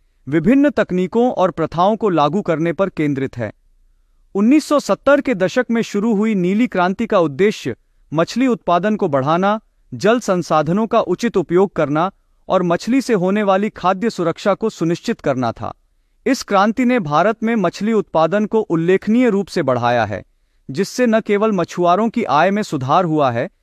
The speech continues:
बल्कि उपभोक्ताओं के लिए भी उच्च गुणवत्ता वाली मछली उपलब्ध कराई गई है। आज किसान जीके में बस इतना ही। मिलते हैं अगले एपिसोड में।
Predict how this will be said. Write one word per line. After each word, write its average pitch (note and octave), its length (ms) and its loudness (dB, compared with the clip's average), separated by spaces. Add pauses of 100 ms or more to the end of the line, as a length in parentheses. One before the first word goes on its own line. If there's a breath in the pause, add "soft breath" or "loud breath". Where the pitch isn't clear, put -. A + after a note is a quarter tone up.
(280)
बल्कि G3 300 0
उपभोक्ताओं F#3 840 0
के G#3+ 160 0
लिए E3+ 200 0
भी E3 260 -4 (340)
उच्च B3 260 -2
गुणवत्ता F3 540 0
वाली G3 280 2
मछली E3+ 360 -2
उपलब्ध F3 480 -2
कराई B2 340 0
गई A#2 200 -2
है। G#2+ 220 -8 (580)
आज G#3 280 4
किसान G3+ 420 0
जीके G#3 260 -2
में G#3 180 0
बस E3+ 200 -2
इतना C#3 260 -2
ही। A2+ 180 -6 (480)
मिलते G#3 320 2
हैं A3+ 140 4
अगले F3 280 2
एपिसोड C#3 400 -2
में। G#2 180 -8